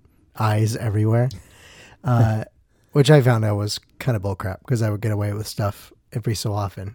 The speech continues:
Speaker 1: And I'm like,
Speaker 2: <laughs>
Speaker 1: "Eh, all right, I know it's kinda crap." But he, like,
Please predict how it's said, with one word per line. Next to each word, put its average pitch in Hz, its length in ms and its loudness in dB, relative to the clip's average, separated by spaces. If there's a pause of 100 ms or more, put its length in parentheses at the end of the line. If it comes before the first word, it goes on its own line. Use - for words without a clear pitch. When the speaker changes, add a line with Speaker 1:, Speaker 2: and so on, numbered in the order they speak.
Speaker 1:
And 127 80 -2
I'm 110 120 -2
like, 110 240 0
Speaker 2:
<laughs> 135 140 -2
Speaker 1:
"Eh, 190 180 2 (260)
all 123 60 0
right, 104 240 0 (180)
I 151 60 -4
know 117 140 0
it's 101 120 -6
kinda 104 200 -6
crap." - 280 -14 (480)
But 117 300 0 (480)
he, 131 460 2 (320)
like, 120 340 2